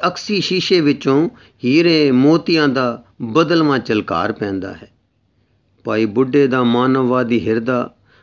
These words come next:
ਅੰਦਰ ਵਿਕਸੇ ਅਗੰਮੀ ਫੁੱਲ ਨੂੰ ਰੋਜ਼ੀ ਪਹੁੰਚਾਉਣ ਵਾਲਾ ਬਣ ਗਿਆ ਹੈ।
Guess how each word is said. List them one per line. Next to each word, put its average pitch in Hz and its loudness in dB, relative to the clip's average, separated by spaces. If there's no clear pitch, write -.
ਅੰਦਰ 160 2
ਵਿਕਸੇ 135 0
ਅਗੰਮੀ 170 0
ਫੁੱਲ 151 2
ਨੂੰ 131 2
ਰੋਜ਼ੀ 143 4
ਪਹੁੰਚਾਉਣ 120 0
ਵਾਲਾ 107 0
ਬਣ 101 -4
ਗਿਆ 92 -8
ਹੈ। - -20